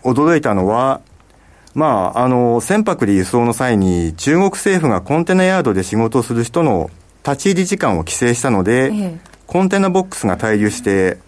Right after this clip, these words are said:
Speaker 1: ボックスがなくなっちゃったんですね。
Speaker 2: ああ、なるほど。
Speaker 1: なので、船のスケジュールは空いてるんですけど、
Speaker 2: はい。
Speaker 1: コンテナボックスがないので、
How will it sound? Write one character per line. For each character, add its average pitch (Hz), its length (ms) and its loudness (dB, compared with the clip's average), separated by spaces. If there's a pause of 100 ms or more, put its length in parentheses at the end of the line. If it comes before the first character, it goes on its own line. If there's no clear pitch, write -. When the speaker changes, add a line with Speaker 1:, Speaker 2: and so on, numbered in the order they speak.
(180)
Speaker 1:
ボ 127 120 0
ッ - 40 -2
ク - 80 -10
ス 202 80 0
が 190 60 2
な 131 120 0
く 131 80 -8
な 190 80 2
っ 214 40 -2
ち - 80 -6
ゃ 127 40 -2
っ - 40 -6
た 82 100 -6
ん 73 60 -6
で 69 40 -12
す 78 100 -6
ね。 135 200 0
Speaker 2:
あ - 340 -20
あ、 196 40 -16
な 190 120 -14
る 185 80 -16
ほ - 140 -20
ど。 - 320 -10
Speaker 1:
な 160 100 2
の 156 160 2
で、 98 180 2
船 202 280 -2
の 135 160 2
ス - 100 -8
ケ 165 140 2
ジ 147 100 2
ュ 143 60 4
ー - 20 0
ル 113 100 4
は 101 80 2
空 107 120 2
い 120 60 0
て 139 120 0
る 139 100 2
ん 131 60 2
で 113 80 0
す 107 100 -8
け 120 120 -2
ど、 160 260 4
Speaker 2:
は 185 240 -6
い。 147 60 -12
Speaker 1:
コ 151 100 0
ン 151 80 0
テ 156 80 0
ナ 156 140 2
ボ 147 140 2
ッ 147 60 -12
ク - 100 -16
ス - 120 -10
が 110 80 0
な 110 160 2
い 104 60 0
の 92 140 0
で、 82 240 -4